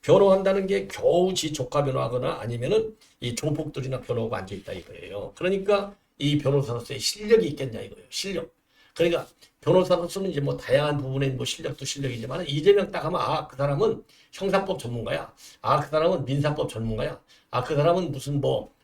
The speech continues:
또 무슨 뭐, 응? 무슨 뭐, 저, 뭐 다른 뭐, 뭐 전문가야. 요런 식의 전문성이 있어야 되는데 전혀 전문성이 없는 변호사. 그 전문성 하나 있죠. 사기. 사기죠, 사기. 사기의 대가 아니에요.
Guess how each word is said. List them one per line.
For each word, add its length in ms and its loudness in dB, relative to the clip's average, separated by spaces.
또 160 4
무슨 300 -2
뭐, 420 -2
응? 220 -6
무슨 160 -4
뭐, 280 2
저, 480 -6
뭐 160 -10
다른 340 -2
뭐, 240 -4
뭐 180 -8
전문가야. 580 -2
요런 320 6
식의 360 -2
전문성이 480 -4
있어야 200 -8
되는데 520 -10
전혀 440 -2
전문성이 600 0
없는 580 -2
변호사. 320 -12
그 100 -6
전문성 400 0
하나 140 -4
있죠. 380 -14
사기. 400 -12
사기죠, 460 -10
사기. 280 -16
사기의 460 2
대가 240 -2
아니에요. 260 -12